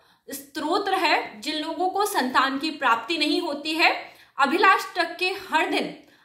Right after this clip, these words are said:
आठ बार पाठ करिए। हो सके तो कल पुत्रदा एकादशी से शुरू करके पूरा एक साल तक अभिलाष्टक का हर दिन आठ बार पाठ करने मात्र से भोलेनाथ प्रसन्न होते हैं और संतान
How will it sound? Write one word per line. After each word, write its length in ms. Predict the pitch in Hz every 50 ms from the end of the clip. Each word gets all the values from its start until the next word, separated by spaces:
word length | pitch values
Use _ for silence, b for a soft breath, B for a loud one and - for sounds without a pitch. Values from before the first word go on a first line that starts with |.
| b -
आठ 280 | - 269 277 302 294 302 294
बार 260 | 269 311 320 392 427 415
पाठ 320 | - 277 254 254 - -
करिए। 340 | - 277 262 254 262 277 294 427 - - b b b b b b _ -
हो 100 | - 539
सके 280 | 523 539 494 453 403 403
तो 160 | 403 415 427 403 -
कल 200 | 349 370 330 - - - - -
पुत्रदा 480 | 294 294 302 339 359 370 392 403 403
एकादशी 520 | 302 277 - 320 311 311 285 285 294 330 330
से 180 | - 330 339 330
शुरू 340 | - - - 349 359 403 427
करके 420 | 415 - 285 277 285 - 349 285 220 - - - b b b b b b b b _ 330
पूरा 220 | 339 381 415 440 392 - - - - 311
एक 260 | 349 415 480 466 -
साल 360 | - - - 302 262 254 285 311 - -
तक 200 | 320 - - - - -
अभिलाष्टक 600 | 240 254 277 285 277 285 302 302 - - 381 381 392 381 381
का 100 | 370 370 403 415 415
हर 220 | 247 285 277 269 269
दिन 200 | 269 339 381 -
आठ 320 | - - 262 262 262 254 262
बार 280 | 262 294 311 339 339 -
पाठ 280 | - 220 226 233 226 -
करने 360 | 277 254 247 247 269 330 370 359 302
मात्र 440 | 233 233 233 254 302 294 311 370 359
से 200 | 359 339 302 226 - - B B B B B B -
भोलेनाथ 580 | 240 269 285 311 330 349 349 320 311 320 320 -
प्रसन्न 360 | 262 247 - 302 311 302 320
होते 320 | 330 311 294 294 - 320
हैं 220 | 294 320 339 370 480 B B B B B B -
और 160 | - 339 392
संतान 560 | 381 359 285 262 262 262 - 277 277 294 330